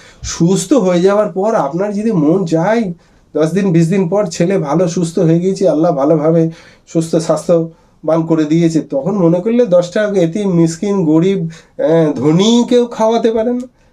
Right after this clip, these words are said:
খাওয়ানোর ক্ষেত্রে যে গরিবকেই খাওয়াতে হবে এমন বাধ্যবাধকতা নেই। ভালো ভালো আলেমদের আমন্ত্রণ করে,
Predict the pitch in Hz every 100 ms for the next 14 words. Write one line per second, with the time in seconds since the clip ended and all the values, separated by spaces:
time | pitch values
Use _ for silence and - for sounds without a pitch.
0 | _ - 131 151 214 247 240 233 226 233
1 | 214 180 147 165 202 180 165 220 214 -
2 | 196 190 202 196 156 123 135 214 - 165
3 | 170 165 165 170 165 170 156 160 165 165
4 | 147 139 156 156 151 139 139 135 139 131
5 | 135 127